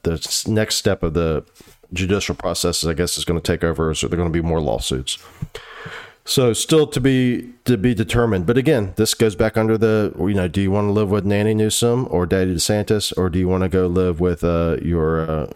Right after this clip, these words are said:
your uncle up there in, uh, New Jersey? Jonathan Chait, this is from The Blaze. Jonathan Chait, I don't know how you pronounce this guy's name. I think it's Chait.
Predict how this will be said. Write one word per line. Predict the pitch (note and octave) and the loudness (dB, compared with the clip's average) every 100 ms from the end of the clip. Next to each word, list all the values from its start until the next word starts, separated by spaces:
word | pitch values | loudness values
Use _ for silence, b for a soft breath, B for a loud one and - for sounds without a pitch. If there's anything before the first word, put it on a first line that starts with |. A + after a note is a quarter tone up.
| - | -4
your | F2+ F2 | -2 -2
uncle | F#2 F2 E2+ | -2 0 -2
up | E2 | -2
there | - E2+ D#2+ D#2+ | -2 0 0 0
in, | D#2 | -2
uh, | D2+ | -2
New | D#2 E2+ | -2 -2
Jersey? | F2+ E2 D2 C#2+ b b b b b b b _ _ _ _ _ _ _ _ _ _ _ _ _ _ - | -2 -2 -4 -6 b b b b b b b _ _ _ _ _ _ _ _ _ _ _ _ _ _ -4
Jonathan | G#2+ A2+ A#2+ - G#2 | 0 0 0 -2 -2
Chait, | - A2 | 0 2
this | G#2+ G#2+ | 2 0
is | F#2+ | -2
from | - F#2 | -2 -2
The | E2 | 0
Blaze. | C#2 F#2 E2+ - B B B B | 0 0 0 -4 B B B B
Jonathan | A#2+ C#3 D#3+ D#3+ C3+ | 2 2 2 0 -2
Chait, | - D#3 D#3 - - _ _ _ | 2 2 2 -4 -16 _ _ _
I | G2+ | -2
don't | |
know | A2 | 0
how | G#2 | 0
you | F#2 | -2
pronounce | - F2 D#2+ | -2 -4 -2
this | D#2 | -2
guy's | - D#2+ | 0 0
name. | D#2+ D#2 - - _ _ - | -2 -2 -6 -12 _ _ -6
I | |
think | F2+ G2+ | -2 -2
it's | - | -4
Chait. | - - C2 | -4 -4 -4